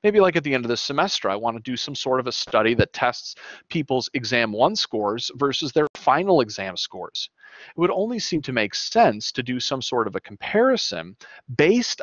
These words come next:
on, uh, uh,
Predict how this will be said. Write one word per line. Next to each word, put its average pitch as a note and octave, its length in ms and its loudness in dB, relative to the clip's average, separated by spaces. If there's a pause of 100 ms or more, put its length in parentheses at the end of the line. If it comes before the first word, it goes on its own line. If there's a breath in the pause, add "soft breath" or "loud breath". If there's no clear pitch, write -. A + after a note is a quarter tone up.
on, F3 420 -2 (1000)
uh, G#2 420 4 (920)
uh, G2 340 -2